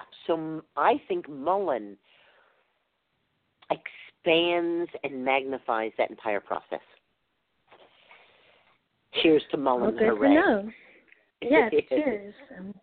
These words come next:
Speaker 2: drinking my cup right now.
Speaker 1: All right.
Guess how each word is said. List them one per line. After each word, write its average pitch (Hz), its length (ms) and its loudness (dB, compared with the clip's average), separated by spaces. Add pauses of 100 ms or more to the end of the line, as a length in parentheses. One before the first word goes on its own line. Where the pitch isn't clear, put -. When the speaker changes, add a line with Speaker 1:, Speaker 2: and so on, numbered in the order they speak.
(540)
Speaker 2:
drinking 240 300 2
my 262 120 6
cup 294 280 2
right 302 180 4
now. 202 320 -4 (760)
Speaker 1:
All 160 200 6
right. 131 680 2